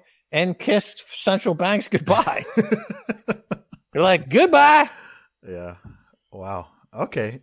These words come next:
Speaker 2: Max, that's, that's, this has been a really, really fascinating conversation. It's been so good to, to have you on the podcast. If people wanna find out more about what you're doing and your thoughts, et cetera, what's the best place for them to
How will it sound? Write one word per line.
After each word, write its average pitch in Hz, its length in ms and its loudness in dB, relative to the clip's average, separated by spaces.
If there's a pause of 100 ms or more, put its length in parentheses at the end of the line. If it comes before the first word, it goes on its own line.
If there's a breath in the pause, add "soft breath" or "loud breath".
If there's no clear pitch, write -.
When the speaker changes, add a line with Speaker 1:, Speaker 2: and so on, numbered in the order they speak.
Speaker 2:
Max, 135 360 -6
that's, 156 220 -2
that's, 165 280 -4
this 151 280 -8
has 147 60 -10
been 135 360 -2
a 120 160 -4
really, 127 400 -4
really 117 460 -4 (460 soft breath)
fascinating 120 680 -2
conversation. 101 680 -8
It's 92 100 -14
been 101 120 -10
so 110 220 -6
good 104 140 -8
to, 104 200 -10 (160)
to 107 140 -12
have 101 180 -8
you 98 100 -10
on 92 120 -10
the 87 80 -12
podcast. 95 580 -12 (600 soft breath)
If 180 160 -6
people 202 240 -4
wanna 156 400 -2
find 139 280 -4
out 123 380 0
more 127 460 -4
about 113 480 -4
what 110 180 -8
you're 98 140 -10
doing 131 400 -2
and 98 100 -10
your 95 100 -8
thoughts, 120 300 -4
et 104 80 -12
cetera, 127 320 -6
what's 151 220 -8
the 135 80 -10
best 139 240 -8
place 123 180 -8
for 110 140 -14
them 110 220 -8
to 104 320 -10